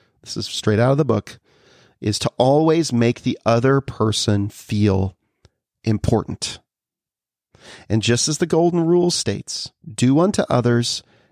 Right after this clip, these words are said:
as you would have others do unto you." So practicing principle six, find someone in your life, be on the lookout for someone,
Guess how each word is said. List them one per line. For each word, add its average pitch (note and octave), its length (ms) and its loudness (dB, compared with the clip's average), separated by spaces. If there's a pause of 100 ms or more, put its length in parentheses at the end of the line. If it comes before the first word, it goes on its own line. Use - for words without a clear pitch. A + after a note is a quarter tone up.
as G2+ 200 -2
you A2+ 200 4
would C#3+ 200 2
have G#2 520 -2
others G2 460 0
do - 320 -4
unto G2 340 -8
you." - 320 -10 (1500)
So - 160 -2
practicing E3+ 680 0
principle B2+ 480 -2
six, - 540 -6 (560)
find F#3+ 480 0
someone D3 680 0 (140)
in C#3 160 0
your D#3+ 140 2
life, - 440 -4 (400)
be E3+ 140 2
on A3+ 80 -2
the A#3 80 2
lookout G#3 480 0 (100)
for - 140 -12
someone, - 540 -8